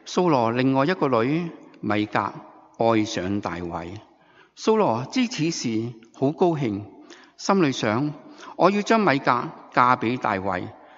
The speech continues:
用佢做圈套，大衛就會死在非利士人嘅手。」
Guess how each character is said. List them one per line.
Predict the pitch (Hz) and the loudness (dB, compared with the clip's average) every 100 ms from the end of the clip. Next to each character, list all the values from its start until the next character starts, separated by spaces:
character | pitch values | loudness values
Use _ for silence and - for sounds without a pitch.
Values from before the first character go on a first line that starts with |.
| - - | -20 0
用 | 143 147 | 2 4
佢 | 160 175 175 | 4 2 0
做 | - 131 | -2 0
圈 | 185 196 | 0 0
套， | 165 120 110 120 - - - _ - | 0 -2 -2 -6 -12 -20 -20 _ 2
大 | 127 | 4
衛 | 135 135 127 147 | 4 2 0 -2
就 | - 117 | 0 0
會 | 127 | 0
死 | - 131 | 0 -2
在 | 151 120 127 - - - | 0 -2 -2 -6 -20 -4
非 | 202 202 | 0 0
利 | 151 | 0
士 | 117 - 113 | -2 -4 -4
人 | 95 92 104 | -2 -4 -6
嘅 | 117 | -6
手。」 | - 90 95 | -2 -4 -4